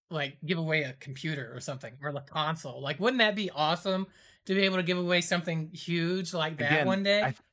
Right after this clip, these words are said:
Speaker 2: I think also that kinda ties into, like, sponsors and stuff too, you know? Get the,
Speaker 1: Yes.
Speaker 2: yeah. That's something that would fit in with that as well. Yeah, no, it'd be great if we c-,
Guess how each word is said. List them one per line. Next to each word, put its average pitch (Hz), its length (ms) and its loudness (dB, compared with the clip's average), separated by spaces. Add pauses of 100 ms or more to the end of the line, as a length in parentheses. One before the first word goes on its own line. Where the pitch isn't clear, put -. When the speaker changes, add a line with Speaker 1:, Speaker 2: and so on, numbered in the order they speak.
Speaker 2:
I 143 120 0
think 175 300 -2
also 143 360 2
that 135 160 -2
kinda 131 220 -4
ties 123 280 -4
into, 120 180 -4
like, 110 180 -6
sponsors 120 440 -6
and 95 100 -14
stuff 98 240 -12
too, 131 140 -6
you 92 120 -6
know? 92 100 -8
Get 180 40 4
the, 175 40 6
Speaker 1:
Yes. 139 600 2
Speaker 2:
yeah. 92 240 -12 (960)
That's 101 180 -6
something 101 300 -4
that 95 160 0
would 95 100 -4
fit 98 180 -4
in 95 120 -4
with 90 140 -10
that 90 180 -4
as 87 160 -8
well. 92 180 -6
Yeah, 107 220 2
no, 117 140 2
it'd 120 180 2
be 175 120 2
great 127 280 2
if 101 100 -2
we 117 160 -2
c-, - 80 -20